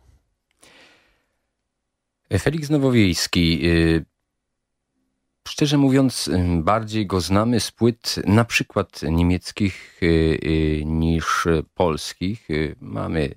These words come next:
starsze nagrania. Y, pan, y, tą muzyką się w jakiś sposób, y, zafascynował. Co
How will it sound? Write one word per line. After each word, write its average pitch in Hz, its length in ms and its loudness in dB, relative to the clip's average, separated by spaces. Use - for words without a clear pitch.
starsze 98 460 -2
nagrania. 78 640 -2
Y, 78 340 -2
pan, 110 340 0
y, 82 600 -4
tą 101 140 -4
muzyką 107 500 -2
się 98 260 -2
w 80 40 -8
jakiś 92 240 -6
sposób, - 440 -8
y, 80 300 -2
zafascynował. 90 800 -2
Co 107 400 -2